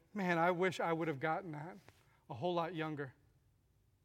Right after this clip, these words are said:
There's been some times in my life where i-, i-, if I was gonna be truthful, I've kinda coasted. I've kind of put it in cruise control. Have you ever done that for yourself?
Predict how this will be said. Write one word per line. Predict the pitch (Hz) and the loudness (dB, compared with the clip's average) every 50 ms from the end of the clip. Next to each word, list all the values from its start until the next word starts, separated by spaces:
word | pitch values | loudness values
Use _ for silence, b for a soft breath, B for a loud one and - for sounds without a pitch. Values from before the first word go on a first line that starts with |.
| _ _ - - - - _ | _ _ -20 -20 -20 2 _
There's | 202 226 220 - | 8 8 10 10
been | 220 254 233 | 8 8 8
some | - - 220 196 | 8 6 4 6
times | - 208 208 214 214 202 165 | 8 10 10 10 10 8 6
in | 190 185 | 8 8
my | 180 180 | 10 10
life | 175 175 175 190 175 143 | 12 12 12 10 8 6
where | 160 170 170 | 6 6 6
i-, | 170 180 165 175 196 190 170 | 8 8 6 6 6 6 4
i-, | 180 196 - 196 | 4 4 2 -2
if | 175 - | 4 8
I | 196 180 | 10 10
was | 180 185 156 | 10 8 6
gonna | 208 190 185 | 4 4 4
be | 165 180 | 2 0
truthful, | - - - 202 214 214 - - 175 | 0 0 2 2 2 2 0 -2 0
I've | 170 160 165 175 160 - | 2 2 2 2 0 0
kinda | - 175 180 180 175 151 143 - - - - _ _ | 0 0 0 2 0 -4 -4 -6 -12 -20 -20 _ _
coasted. | - 196 190 208 190 - - 160 147 135 - - _ _ _ _ _ _ _ _ _ _ _ _ _ _ _ _ _ _ _ _ _ _ _ _ _ _ _ _ _ _ _ _ _ _ _ _ _ _ _ _ _ _ _ _ _ _ _ _ _ _ _ _ _ _ _ _ _ _ _ _ _ - | 2 4 4 4 2 -2 -4 -6 -6 -6 -8 -18 _ _ _ _ _ _ _ _ _ _ _ _ _ _ _ _ _ _ _ _ _ _ _ _ _ _ _ _ _ _ _ _ _ _ _ _ _ _ _ _ _ _ _ _ _ _ _ _ _ _ _ _ _ _ _ _ _ _ _ _ _ 2
I've | 190 208 - | 2 2 8
kind | - 240 226 226 220 | 12 12 12 12 12
of | 214 180 147 - | 10 8 6 4
put | - 220 247 226 | 8 10 12 12
it | 240 220 | 12 12
in | 220 208 202 - | 12 10 10 6
cruise | - - 233 240 240 214 | 4 6 6 6 6 4
control. | - - 196 180 - - 190 180 175 | 4 2 0 0 4 6 8 8 8
Have | 170 156 | 8 6
you | 180 190 202 | 8 8 8
ever | 202 196 | 8 8
done | 185 165 180 185 196 | 8 8 8 8 10
that | 202 196 208 226 190 | 10 8 8 8 4
for | |
yourself? | 180 185 180 - - 202 196 214 220 - | 0 -2 0 6 8 10 10 10 8 6